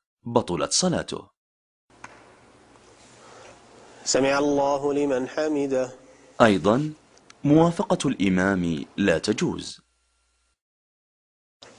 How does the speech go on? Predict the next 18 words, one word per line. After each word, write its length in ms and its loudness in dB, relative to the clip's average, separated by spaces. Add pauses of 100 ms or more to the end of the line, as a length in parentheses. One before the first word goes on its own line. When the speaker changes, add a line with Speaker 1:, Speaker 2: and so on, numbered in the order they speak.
(140)
Speaker 2:
سمع 340 0
الله 560 0
لمن 360 0
حمده. 680 -2 (2500)
Speaker 1:
وكذلك 640 4
التأخير 640 2
الكثير 580 0
عن 160 2
الإمام 720 0
لا 220 2
يجوز، 640 -4 (360)
والواجب 760 6 (480)
أن 140 8
يرفع 440 4
المأموم 720 4
بعد 280 2
الإمام 600 0
مباشرة. 600 -2